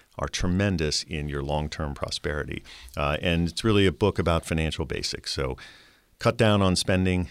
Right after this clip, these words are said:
you know, with, with computers and apps and phones. You know, I love it. You've seen the stats. You know, what is it? A third of Americans say they can't afford four hundred dollars for a car repair.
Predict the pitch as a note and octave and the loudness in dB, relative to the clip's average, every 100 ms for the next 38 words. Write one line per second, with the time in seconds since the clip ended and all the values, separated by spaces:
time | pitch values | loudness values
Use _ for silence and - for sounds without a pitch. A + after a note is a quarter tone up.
0 | - F#2 D#2+ D#2 D2+ D2+ - _ F2 D#2 | -6 -4 0 0 -2 -4 -8 _ -4 -4
1 | - _ - - C#3 C#3 A#2+ F#2 F#2+ A#2 | -6 _ -8 0 4 6 6 4 4 4
2 | A2+ - D#2+ - B2+ A2 G2 F#2 - - | 4 2 -2 2 4 6 4 0 -2 -14
3 | - _ _ _ - F#2 F2+ F2 D#2+ F2 | -20 _ _ _ -4 2 4 4 2 4
4 | A2+ F2 E2+ G#2 - B2 A2 - F#2 D#2 | 6 4 2 -2 2 4 4 4 4 4
5 | - - - - - F#2 F2 E2+ E2+ E2 | 2 -4 -10 -16 -14 -12 -6 -2 0 0
6 | E2 D2 C3+ C3+ A#2+ A2 G#2+ G#2 F2 F#2+ | 0 0 4 4 6 6 4 2 2 2
7 | F2+ G2+ F2+ - F#2+ F2+ D#2+ G2 F#2 E2+ | 2 2 0 0 2 4 4 2 4 4
8 | E2 D#2 - D2+ - D#2+ D2 C2+ - - | 4 2 2 -2 0 0 0 -2 -4 -6